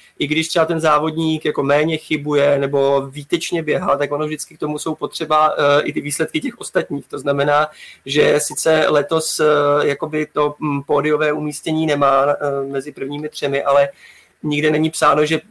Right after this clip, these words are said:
mm, za stejný výkon, který dokáže podat, eh, ten, mm, medailový výsledek, prostě nemůže být, protože ostatní budou více chybovat. Takže ta, eh, šance určitě z toho, že má nějakou stabilní formu kolem desátého místa, řekněme,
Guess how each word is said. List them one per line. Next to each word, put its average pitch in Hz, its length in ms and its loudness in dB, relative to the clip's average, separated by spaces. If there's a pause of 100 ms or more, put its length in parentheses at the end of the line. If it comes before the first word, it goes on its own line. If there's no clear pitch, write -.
mm, 147 260 -6 (240)
za 156 140 0
stejný 170 480 2
výkon, 160 380 0
který 156 280 -2
dokáže 151 560 2
podat, 147 380 2 (120)
eh, 143 360 6
ten, 147 480 0 (340)
mm, 139 320 -20
medailový 147 460 0
výsledek, 147 380 -8
prostě 151 240 -8
nemůže 147 240 -4
být, 147 160 -10
protože 151 300 -6
ostatní 143 360 -6
budou 147 200 -4
více 143 220 -6
chybovat. - 380 -10 (1120)
Takže 127 260 -8 (320)
ta, 135 340 2 (180)
eh, 127 40 -4
šance 143 460 2
určitě 147 720 2 (140)
z - 320 -2
toho, 156 300 2
že 156 280 4
má 151 180 4
nějakou 156 280 0
stabilní 151 440 0
formu 156 400 -2
kolem 147 260 0
desátého 143 520 -2
místa, 135 260 -6
řekněme, 165 560 -4